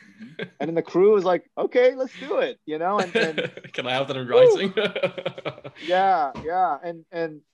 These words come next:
Speaker 2: and when you, when I see, like, I haven't seen Tokyo Drift in a while, but I just remember every time I see that sequence, you just, you can't recreate that in, like, V F X or anything. Like, just the
Speaker 3: Yeah.
Speaker 2: fact that those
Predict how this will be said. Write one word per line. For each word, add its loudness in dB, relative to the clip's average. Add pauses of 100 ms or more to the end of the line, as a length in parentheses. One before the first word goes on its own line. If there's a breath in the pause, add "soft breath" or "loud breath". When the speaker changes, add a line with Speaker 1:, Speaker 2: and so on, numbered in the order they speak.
Speaker 2:
and -4
when -4
you, -6
when 0
I 0
see, -8
like, 2 (180)
I -2
haven't -4
seen -12
Tokyo -6
Drift -8
in -14
a -2
while, 2
but -4
I -2 (100)
just -16
remember -2
every -4
time -6
I -4
see -8
that 0
sequence, -8 (1200)
you -10
just, -6
you -8
can't -2
recreate 0
that 2
in, -2
like, 0
V 0
F -4
X -4
or -8
anything. -10
Like, -2
just -10
the -2
Speaker 3:
Yeah. -8
Speaker 2:
fact 2
that -6
those -6